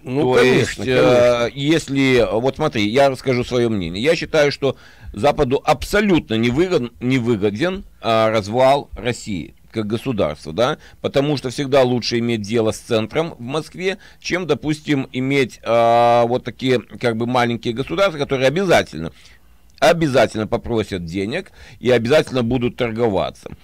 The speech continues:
Speaker 2: Тут есть, а, центр, с которым, а, можно разговаривать, можно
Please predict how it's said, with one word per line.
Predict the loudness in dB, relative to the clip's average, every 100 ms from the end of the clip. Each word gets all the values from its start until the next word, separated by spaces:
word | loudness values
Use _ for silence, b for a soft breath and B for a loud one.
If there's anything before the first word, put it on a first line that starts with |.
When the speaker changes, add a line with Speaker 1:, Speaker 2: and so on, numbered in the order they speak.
| b -8
Speaker 2:
Тут | -6 -6
есть, | 0 0 0 -4 -2
а, | 4 6 8 6 4
центр, | 2 0 0 -4 -6
с |
которым, | -6 -4 0 2 2 0 -2
а, | 0 0
можно | 0 0 0
разговаривать, | -2 0 0 4 2 2 -2 -4
можно | -4 -2 -2 -2 -2 0 -2